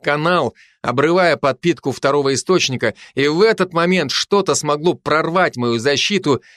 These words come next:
и проникло в океан познания, начав битву с островом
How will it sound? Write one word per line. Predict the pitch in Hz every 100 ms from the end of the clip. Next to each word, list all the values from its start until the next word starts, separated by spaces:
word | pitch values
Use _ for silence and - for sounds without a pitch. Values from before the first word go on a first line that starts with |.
| _ -
и | 139
проникло | 131 160 180 202 220 185 143
в | 131
океан | 127 175 165 123
познания, | 147 131 170 190 156 127 110 _ -
начав | 135 113 139 120
битву | 120 165 135 139
с | - 190
островом | 190 - 151 143 127